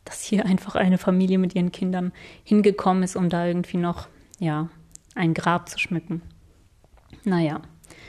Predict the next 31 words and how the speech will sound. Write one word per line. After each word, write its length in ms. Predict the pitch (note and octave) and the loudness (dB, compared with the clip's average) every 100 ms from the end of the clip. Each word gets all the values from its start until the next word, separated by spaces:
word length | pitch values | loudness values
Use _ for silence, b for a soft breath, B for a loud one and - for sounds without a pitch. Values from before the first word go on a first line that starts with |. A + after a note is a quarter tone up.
| B | B
war 180 | G3 F3 | 2 2
denen 180 | F3 F3 | 4 2
anscheinend 440 | F3 E3 F#3 E3+ | 0 -2 -2 -2
so 160 | E3 E3+ | -2 -2
wichtig, 360 | F3 F3 - - | 0 0 0 -2
dass 160 | F3 | -2
sie 100 | G3+ | 0
das 160 | F3 - | 0 0
dann 160 | F3+ | -2
trotzdem 380 | E3 F#3 - F3 | 0 -2 -2 0
in 80 | E3+ | 2
der 80 | E3 | 2
Nacht 240 | E3+ - | 0 -4
machen 200 | F3 - | -6 -4
mussten. 420 | F3+ F3+ - G#3+ - B B B B B B B B | -4 -4 -6 -8 -8 B B B B B B B B
Ja, 420 | - A3 E3+ E3+ - - - | 4 6 6 2 -4 -14 0
am 160 | F#3 | 2
Abend, 440 | F#3 F#3+ G#3 G#3+ - | 4 2 4 4 2
ähm, 400 | G3+ F#3 F#3 F#3 - - - | 2 4 4 0 -4 -14 2
genau 300 | F#3+ E3+ E3+ | 4 6 4
danach, 440 | F3 F3+ F#3+ F#3 | 4 4 2 2
als 200 | F3 E3+ | -2 -2
die 180 | - F3 | 0 2
weg 200 | F3 E3+ | 2 0
waren, 240 | - E3+ E3+ | -4 -2 -2
hat 160 | F3 | -6
Henry 240 | - F3+ E3+ | -4 -4 -2
dann 200 | E3+ E3 | 0 -2
das 160 | E3 | -4
Zelt 200 | - F#3+ | -4 -2
aufgestellt. 640 | A3+ A3+ G#3+ - A3 A3+ - | -2 -4 -6 -2 0 0 -4